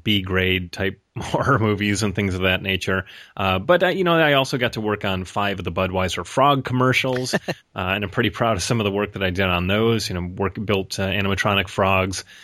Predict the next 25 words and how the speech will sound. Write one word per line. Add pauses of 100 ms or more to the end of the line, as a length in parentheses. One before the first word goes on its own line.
(140)
and
puppeteered
them, (440)
uh,
and
actually,
you
know,
had
a
great
time
doing
that. (260)
Uh,
you
can
actually
find
me
on
I
M
D
B.